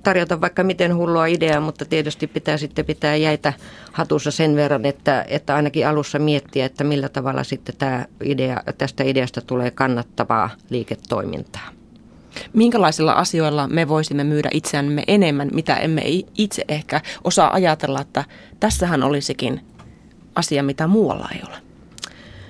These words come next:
Speaker 1: No kyllä minun mielestä niin, ö, tällaiset hullut ideat, kuten jäämurtaja, sampo ja, ja lu-, kaikki lumeen liittyvät aktiviteetit, on se sitten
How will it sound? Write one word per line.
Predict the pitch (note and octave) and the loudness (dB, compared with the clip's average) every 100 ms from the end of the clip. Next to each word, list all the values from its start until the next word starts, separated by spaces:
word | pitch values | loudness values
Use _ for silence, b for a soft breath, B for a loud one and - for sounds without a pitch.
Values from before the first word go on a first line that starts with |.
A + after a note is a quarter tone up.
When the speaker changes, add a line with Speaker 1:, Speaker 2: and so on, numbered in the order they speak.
| B - | B 0
Speaker 1:
No | F3 | 2
kyllä | G3+ F3 D3 | 6 6 6
minun | C#3+ F3 | 4 4
mielestä | F3+ F3 E3+ - E3+ | 4 4 2 2 2
niin, | E3 D#3 D3+ | 4 4 4
ö, | B2+ D2+ B1 - | 2 0 -10 0
tällaiset | E3 D#3+ E3 D#3 | 2 2 0 0
hullut | F3 E3 E3 | 0 2 0
ideat, | - D#3+ D3 - | 2 4 4 2
kuten | D#3+ D#3+ D#3+ | -2 0 2
jäämurtaja, | D#3+ D#3 D3+ - D3 D3+ | 2 2 0 0 0 2
sampo | D#3+ D3+ C3 C#3 | 2 0 2 2
ja, | C#3+ C3 F#2 - - - - - - | 2 0 -2 -8 -10 -12 -20 -14 -8
ja | G2 D3 A#2+ A#2 D2+ D2 A#1 - | -2 2 2 2 -2 -6 -8 -8
lu-, | F#2+ D#3 E3 | -2 0 2
kaikki | - F#3+ F#3+ F3+ | 2 0 2 4
lumeen | F#3+ E3+ C3 B2 B2 A2+ B B - | 6 4 4 2 0 -4 B B -2
liittyvät | C3+ - C#3 B2+ - | -2 -2 -4 -2 -2
aktiviteetit, | C3 C3 C#3 B2+ - B2 A#2+ B2 - - - B B B B C#3 | -4 -2 -2 -2 -2 -2 -2 -6 -8 -18 -20 B B B B -6
on | C3 | -4
se | C3+ | -4
sitten | B2 - B2+ B2 | -8 -4 -2 -2